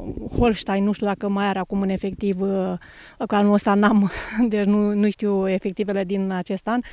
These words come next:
dar știu că, uh, în permanență, când, uh, venea și discutam despre probleme, despre proiect, când îi făceam rapoartele de progres,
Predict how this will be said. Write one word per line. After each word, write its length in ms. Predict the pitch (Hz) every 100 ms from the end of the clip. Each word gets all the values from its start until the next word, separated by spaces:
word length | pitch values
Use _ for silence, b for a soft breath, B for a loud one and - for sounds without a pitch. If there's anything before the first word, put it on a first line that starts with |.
| B B B B
dar 580 | - 233 208 208 208 202
știu 240 | - 254
că, 200 | - 233
uh, 220 | - 214 214
în 100 | 208
permanență, 640 | 240 226 208 226 - 208 202 214 - 240 - 277 294 294 _
când, 220 | - 330 294
uh, 320 | 302 302 294
venea 280 | 294 285 233
și 340 | - 233 233 226 226 220 214
discutam 440 | 220 - 240 240
despre 300 | 196 208 214
probleme, 440 | 208 208 254 214 202
despre 300 | 208 - 208
proiect, 520 | - 208 254 220 -
când 260 | - 226
îi 180 | 226 220
făceam 280 | 214 214 220
rapoartele 460 | 208 233 226 214 208
de 100 | 202
progres, 380 | 208 202 247